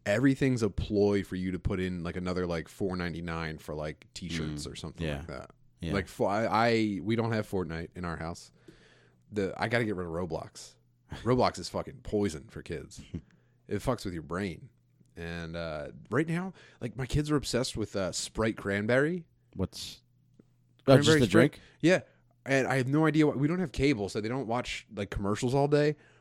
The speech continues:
Speaker 1: Apparently, there, there's this, like, insane, like, soda ad campaign going on in Roblox right now. And these kids are obsessed with a soda that they've never had any interest in.
Speaker 2: Oh, wow.
Speaker 1: They, I don't even think they've ever had Sprite before.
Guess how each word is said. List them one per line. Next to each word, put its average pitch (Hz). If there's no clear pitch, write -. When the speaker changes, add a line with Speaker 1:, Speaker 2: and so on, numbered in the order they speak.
Speaker 1:
Apparently, 175
there, 143
there's 117
this, 113
like, 113
insane, 117
like, 107
soda 110
ad 107
campaign 92
going 87
on 85
in 82
Roblox 87
right 82
now. 73
And 98
these 104
kids 110
are 110
obsessed 104
with 104
a 92
soda 101
that 87
they've 98
never 107
had 101
any 92
interest -
in. -
Speaker 2:
Oh, 98
wow. 76
Speaker 1:
They, 117
I -
don't 170
even 180
think 175
they've 135
ever 123
had 110
Sprite 98
before. -